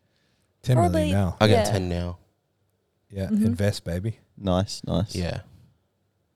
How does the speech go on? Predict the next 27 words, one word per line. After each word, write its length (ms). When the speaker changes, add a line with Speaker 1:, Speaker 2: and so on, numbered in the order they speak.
Speaker 4:
Uh, 440
I'd 160
probably 180
go 100
a 40
million 340
a 60
year. 260
Speaker 2:
Why? 360
Speaker 4:
Dunno. 300
Speaker 2:
Just 140
be 100
different. 380
Speaker 4:
Yeah, 200
no, 280
like, 280
I 80
don't 100
know. 80
I 20
thought 200
about 180
it 20
before. 360
I 40
was 120
like, 280